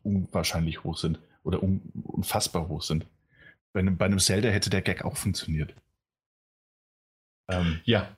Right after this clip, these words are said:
Speaker 2: genau.
Speaker 1: also,
Speaker 2: Das,
Speaker 1: ne,
Speaker 2: das
Speaker 1: bei
Speaker 2: hätte man, da hätte man sogar mit P S vier und mit Xbox machen können.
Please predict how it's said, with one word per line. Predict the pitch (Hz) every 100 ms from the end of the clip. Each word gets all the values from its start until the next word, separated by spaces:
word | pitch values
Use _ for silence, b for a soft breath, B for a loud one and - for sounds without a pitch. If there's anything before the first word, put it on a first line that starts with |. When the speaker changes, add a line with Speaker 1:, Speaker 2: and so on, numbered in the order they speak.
| _ _
Speaker 2:
genau. | 135 110 98
Speaker 1:
also, |
Speaker 2:
Das, | - 120
Speaker 1:
ne, | 120
Speaker 2:
das | 127
Speaker 1:
bei | 147
Speaker 2:
hätte | 147
man, | 143 135
da | 127 123
hätte | 139
man | 143 127
sogar | 123 120 120
mit | 117 113
P | 131
S | 120
vier | - 127 131
und | - 120 117
mit | 110 107 - -
Xbox | 104 - 110 -
machen | 110 101 104
können. | - 110 113